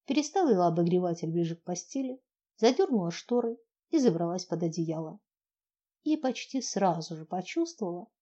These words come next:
как на кровать мягко запрыгнул тяжелый зверь. Потоптавшись, он свернулся пушистым клубком в моих ногах, прижался горячим боком к икрам, положил морду на ступни.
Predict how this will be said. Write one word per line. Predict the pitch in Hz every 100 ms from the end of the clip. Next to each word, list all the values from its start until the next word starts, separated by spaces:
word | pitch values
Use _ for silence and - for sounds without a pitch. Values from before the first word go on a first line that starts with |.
| _ _
как | - 226
на | 247 240
кровать | 262 302 349 226
мягко | 247 269 -
запрыгнул | 170 180 - 226 220 175
тяжелый | 175 170 180 180
зверь. | 175 160 165 165 _ _ _ _ _ _
Потоптавшись, | 185 185 180 - 240 254 - 254 - _ _ _ -
он | 392
свернулся | 359 285 269 320 302 277
пушистым | 277 - 277 - 240
клубком | 240 247 247 233 226
в |
моих | 208 220 -
ногах, | 196 190 190 214 _
прижался | - 254 349 359 -
горячим | 175 175 180 175 170
боком | 175 175 170
к | 170
икрам, | 285 294 226 240 _ _ _ _
положил | 220 208 226 311
морду | 190 170 170 170
на | 165
ступни. | 165 - 156 165 165 190